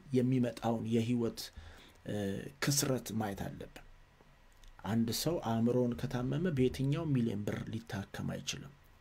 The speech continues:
እህታችንን ሊትራሊ እንደዚህ ነው እየሆነች ያለችው። ምናልባት፣ እ፣ ወንድማችን ቶማስ እዚህ ቦታ ላይ ስለ ባለቤቱ ገበና ሁሉንም ነገር ዘርግፈው ላይናገሩ እንደሚችሉ እገምታለሁ።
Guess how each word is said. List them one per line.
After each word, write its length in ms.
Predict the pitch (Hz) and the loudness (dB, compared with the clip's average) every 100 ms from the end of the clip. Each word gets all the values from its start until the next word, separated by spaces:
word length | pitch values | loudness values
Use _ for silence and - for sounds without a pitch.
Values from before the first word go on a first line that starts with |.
| - - - | -20 -20 -8
እህታችንን 680 | 110 117 120 117 - 143 143 110 | -2 0 0 -2 0 2 4 6
ሊትራሊ 520 | 131 139 113 98 110 151 - - - - | 4 4 -2 -4 -2 -4 -6 -16 -20 -6
እንደዚህ 340 | 123 117 110 110 | 2 2 2 -2
ነው 140 | 107 | -4
እየሆነች 460 | 104 104 107 101 95 | -4 -4 -4 -4 -4
ያለችው። 540 | 95 92 92 - - 139 - - - - | -6 -6 -8 -8 -8 -10 -16 -20 -20 -10
ምናልባት፣ 480 | 110 113 117 117 - | 0 2 2 0 0
እ፣ 120 | 95 95 92 90 | -2 0 -2 -2
ወንድማችን 680 | 110 104 107 107 - 117 117 | 0 0 -2 -4 -2 0 0
ቶማስ 380 | 120 120 156 160 - - - - - | 0 -2 -2 -4 -12 -16 -20 -20 -4
እዚህ 200 | 117 127 | 0 2
ቦታ 180 | 123 120 113 | 2 2 2
ላይ 160 | 127 139 | 2 0
ስለ 200 | - 117 | 2 2
ባለቤቱ 440 | 107 104 98 98 - | 2 2 0 -2 -4
ገበና 360 | 113 101 98 120 151 - - | -4 -4 -2 -4 -4 -6 -10
ሁሉንም 400 | 113 143 131 117 107 | 2 6 8 6 2
ነገር 260 | 104 107 | -4 -4
ዘርግፈው 480 | 98 104 107 110 104 | -2 -4 -4 -6 -6
ላይናገሩ 540 | 101 101 101 98 95 95 | -4 -4 -4 -6 -4 -2
እንደሚችሉ 500 | 95 95 95 95 139 | -2 -2 -2 -2 -2
እገምታለሁ። 800 | 139 123 120 104 - 92 - - | 4 6 8 6 2 -6 -6 -14